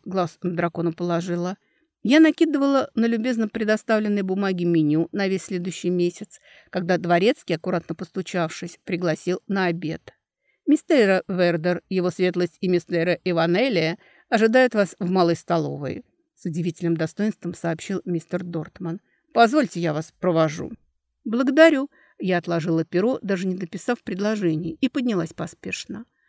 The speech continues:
Как бы сильно я ни была сердита на Эф, оставлять ее наедине с мужчиной не следовало. Короткий взгляд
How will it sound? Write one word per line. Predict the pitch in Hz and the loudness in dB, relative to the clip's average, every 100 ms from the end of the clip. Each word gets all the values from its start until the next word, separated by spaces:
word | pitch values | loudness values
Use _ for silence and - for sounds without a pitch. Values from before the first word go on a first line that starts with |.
| _ _ _ - | _ _ _ -2
Как | 311 | 2
бы | 302 330 | 6 4
сильно | - 269 175 - 196 | 4 0 0 -2 -2
я | 196 | 0
ни | 190 | 0
была | 180 196 | 0 -2
сердита | 185 196 185 190 170 | -2 -4 -2 -2 -2
на | 175 175 | -2 -2
Эф, | - 247 - - _ _ - | -4 -4 -6 -18 _ _ -8
оставлять | 220 233 247 330 254 | -2 2 4 4 2
ее | 240 240 | 0 2
наедине | 214 220 202 233 269 | 2 0 0 0 0
с | |
мужчиной | 247 247 302 277 | -2 0 0 2
не | 262 254 | 0 -2
следовало. | 269 285 170 156 165 190 _ _ _ | -4 -4 -4 -6 -8 -10 _ _ _
Короткий | - 269 349 - 208 | 2 4 4 2 -2
взгляд | 185 190 | 2 0